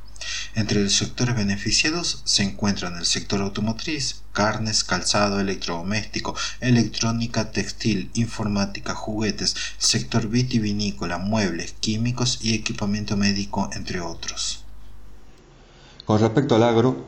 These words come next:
Speaker 2: habrá una baja temporal de los derechos de exportación del poroto de soja del treinta y tres al treinta por ciento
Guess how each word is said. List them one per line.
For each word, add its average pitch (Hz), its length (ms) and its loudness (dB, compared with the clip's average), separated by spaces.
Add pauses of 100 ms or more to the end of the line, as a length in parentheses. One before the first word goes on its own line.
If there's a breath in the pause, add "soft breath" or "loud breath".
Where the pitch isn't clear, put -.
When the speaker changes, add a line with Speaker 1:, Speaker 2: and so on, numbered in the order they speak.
Speaker 2:
habrá 85 220 4
una 95 140 4
baja 95 320 4
temporal 92 540 2
de 87 100 6
los 80 160 6
derechos 85 400 4
de 78 80 4
exportación 80 560 0
del 82 140 2
poroto 82 340 2
de 80 80 4
soja 104 360 2
del 80 140 4
treinta 78 320 0
y 78 60 0
tres 80 280 2
al 78 100 -2
treinta 78 380 0
por 76 160 -2
ciento 107 540 0